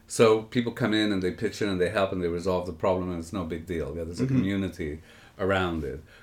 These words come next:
Speaker 1: Whereas he's very singular. It's all about him, right? And it's all about him, his superiority to other people.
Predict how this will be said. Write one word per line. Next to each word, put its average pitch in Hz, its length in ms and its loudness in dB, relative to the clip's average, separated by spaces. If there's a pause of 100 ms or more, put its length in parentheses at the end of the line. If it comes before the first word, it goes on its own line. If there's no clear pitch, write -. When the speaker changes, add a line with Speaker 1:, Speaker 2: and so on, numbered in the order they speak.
(120)
Speaker 1:
Whereas 92 480 2
he's 98 220 -4
very 107 300 6
singular. 90 600 0
It's 76 140 -6
all 95 180 2
about 87 280 -2
him, 71 420 -4 (400)
right? 85 260 -2
And 90 100 -4
it's 85 140 -6
all 101 160 4
about 87 300 2
him, 90 520 -2 (1040)
his 117 220 2
superiority 90 760 0
to 80 140 -8
other 76 120 -6
people. - 420 -12